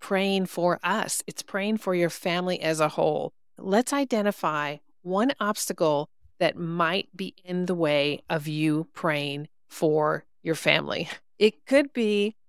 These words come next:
that as a result of spiritual warfare, again, another reference to putting on the full armor of God that cannot be understated.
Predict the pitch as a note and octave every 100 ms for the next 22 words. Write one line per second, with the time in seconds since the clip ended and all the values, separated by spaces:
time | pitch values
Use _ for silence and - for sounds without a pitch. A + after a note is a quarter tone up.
0 | _ - E3 E3+ - F#3 F#3+ G3+ F#3 F3
1 | F3 E3 D#3 - E3+ D#3+ - - D3+ D3
2 | - F3 D3+ G3+ A3 - C#3+ D3+ D3+ -
3 | - E3 F3 D#3+ - F3 F3+ E3 E3+ -
4 | D#3+ D#3 - - D3+ - E3 E3+ D#3 D3+
5 | - E3+ E3 D#3+ D#3+ E3 D3+ D3+ D#3 D3
6 | D3 - D3+ F#3+ D#3+ E3 F#3 E3+ E3 D#3+
7 | D#3+ - D#3 - D3